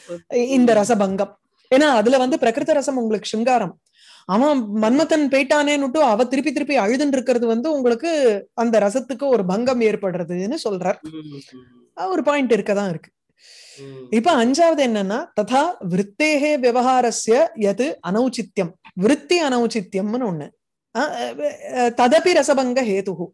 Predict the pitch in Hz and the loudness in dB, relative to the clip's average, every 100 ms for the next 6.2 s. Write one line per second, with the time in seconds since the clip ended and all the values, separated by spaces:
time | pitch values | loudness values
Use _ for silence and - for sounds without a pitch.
0 | - 180 180 247 196 160 240 - _ _ | -4 -2 0 2 2 0 -2 -6 _ _
1 | - - - - 175 190 262 330 330 320 | -20 -20 -20 -4 0 2 2 2 2 2
2 | 311 285 311 320 226 247 302 294 277 269 | 2 0 0 0 0 0 0 2 2 0
3 | 262 247 254 240 220 - 269 262 - - | -2 0 -2 0 -2 -2 -2 -2 -6 -4
4 | 220 190 190 339 - _ _ _ _ 196 | -2 0 0 -2 -6 _ _ _ _ -2
5 | 220 294 294 311 330 339 208 185 247 269 | 0 2 2 0 0 -2 -2 0 0 0
6 | 294 320 | 0 -2